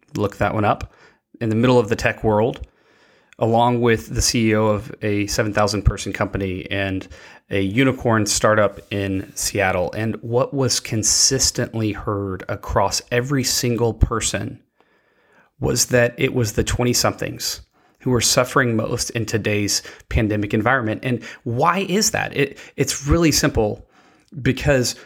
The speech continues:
when you're working away from everyone else, you don't gain all of the small, unexpected conversations that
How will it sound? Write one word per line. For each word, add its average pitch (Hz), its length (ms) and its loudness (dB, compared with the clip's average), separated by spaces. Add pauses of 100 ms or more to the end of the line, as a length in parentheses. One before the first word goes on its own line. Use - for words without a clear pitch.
(160)
when 120 280 2
you're 160 380 4
working 131 800 -2
away 113 380 4
from 127 200 -2
everyone 110 420 0
else, 98 480 -2 (380)
you 113 180 0
don't 120 520 0
gain 110 400 2 (180)
all 123 300 4
of 127 140 -2
the 120 100 2
small, 120 920 2 (380)
unexpected 120 1040 0 (220)
conversations 110 1040 0
that 104 400 -4